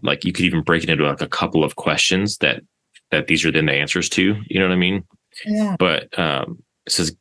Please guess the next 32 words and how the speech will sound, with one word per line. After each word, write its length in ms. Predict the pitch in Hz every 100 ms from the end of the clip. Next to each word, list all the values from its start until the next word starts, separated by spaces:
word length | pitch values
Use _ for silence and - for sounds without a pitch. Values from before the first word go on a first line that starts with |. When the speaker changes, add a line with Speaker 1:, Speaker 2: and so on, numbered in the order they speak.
| -
Speaker 1:
God, 320 | 95 98 98
who 80 | 95
has 160 | 85
created 400 | - 95 90 85
us, 300 | - 78 78
has 180 | - 65
given 300 | - 87 82
us 100 | 78
the 100 | -
use 340 | 69 76 87 -
of 160 | -
language, 640 | 76 65 64 64 - - - _ _ - - -
that 120 | 87
we 100 | 92
may 100 | 90
reveal 460 | 82 71 95 104
the 80 | 90
plans 500 | - - 85 85 80
of 80 | 73
our 160 | 71 67
heart 320 | 80 80 -
to 100 | -
each 160 | 71 -
other, 400 | 80 78 76 - -
and 220 | 78 76
through 160 | 92 90
our 100 | 76
shared 460 | - - 87 92
nature, 400 | 73 71 - 71 73
we 100 | 80
may 300 | 76 69 - -
each 340 | 90 92 -